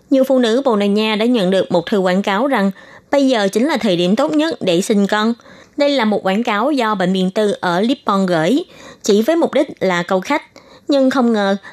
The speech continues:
lại gây sự phẫn nộ của cư dân mạng. Một số phụ nữ bày tỏ hiện nay đang trong thời điểm dịch covid mười chín quay lại hoành hành lần hai,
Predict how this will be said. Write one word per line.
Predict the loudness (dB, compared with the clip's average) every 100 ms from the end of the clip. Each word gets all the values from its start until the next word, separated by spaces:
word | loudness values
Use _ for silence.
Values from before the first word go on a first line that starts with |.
| -4
lại | -2 0 -2
gây | 0 -2
sự | -2 -2
phẫn | -2 0
nộ | 0 0 -2
của | 0 0 0
cư | 0
dân | 0 0 0
mạng. | 0 -2 -4 -10 -20 -20 -8 -2
Một | 0
số | 0 -2 0
phụ | 0
nữ | 0 0
bày | -2 -2
tỏ | -2 -2 -4 -6 -14 -2
hiện | 2 2
nay | 2 0
đang | 0 0
trong | 2 0
thời | 2
điểm | 2 2
dịch | 0 -2 -2
covid | 0 0
mười | 0
chín | 0 0
quay | 2 2
lại | 0 0
hoành | 0 0
hành | 0 0
lần | 0 0
hai, | 0 0